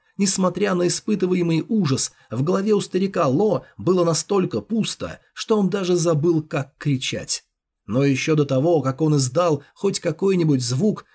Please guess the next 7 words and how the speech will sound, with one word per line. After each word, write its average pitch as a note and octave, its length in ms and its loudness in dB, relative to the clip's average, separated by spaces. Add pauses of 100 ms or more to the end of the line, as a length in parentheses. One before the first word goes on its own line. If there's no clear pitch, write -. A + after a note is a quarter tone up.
навигатор F3+ 640 0
наконец F3 500 -2
произнёс: F3+ 720 -2 (320)
«Вы B2 220 -2
достигли A3+ 560 -2
пункта F#3+ 400 -2
назначения. C3 840 -2